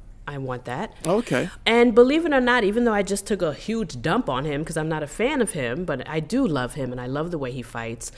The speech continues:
Speaker 1: I would love to see,
Speaker 2: Mm.
Speaker 1: um, oh man, I just thought of two more. I'm s-, sorry, Mike, I'm gonna cheat.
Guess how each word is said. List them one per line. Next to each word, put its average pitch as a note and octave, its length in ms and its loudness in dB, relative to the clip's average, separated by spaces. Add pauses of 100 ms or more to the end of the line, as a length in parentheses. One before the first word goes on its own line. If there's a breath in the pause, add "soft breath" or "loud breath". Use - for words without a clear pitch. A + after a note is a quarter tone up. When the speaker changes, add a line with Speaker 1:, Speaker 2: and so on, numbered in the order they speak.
(280 loud breath)
Speaker 1:
I G3+ 140 4
would A#3+ 160 0
love G3+ 180 0
to G#3+ 100 -4
see, G3+ 240 0
Speaker 2:
Mm. G3 140 2
Speaker 1:
um, D#3 540 -4 (720 soft breath)
oh C4+ 220 4
man, A3 360 2
I F3+ 80 0
just G3 200 -4
thought G3+ 140 2
of F3+ 100 -4
two - 160 -4
more. D#3 260 -2
I'm C3 100 -6
s-, - 140 -8
sorry, E3+ 300 0
Mike, D3+ 240 -4
I'm D3 80 -6
gonna D3 160 -6
cheat. C#3+ 320 -6